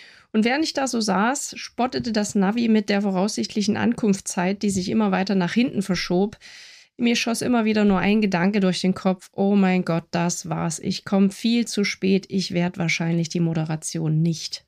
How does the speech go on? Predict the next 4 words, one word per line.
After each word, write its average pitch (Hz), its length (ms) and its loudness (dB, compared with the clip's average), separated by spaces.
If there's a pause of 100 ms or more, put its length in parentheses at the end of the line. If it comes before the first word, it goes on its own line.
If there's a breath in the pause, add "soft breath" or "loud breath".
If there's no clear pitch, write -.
durchführen - 520 -6
können.“ - 320 -10 (880)
Aber 165 180 -2
dann 202 280 0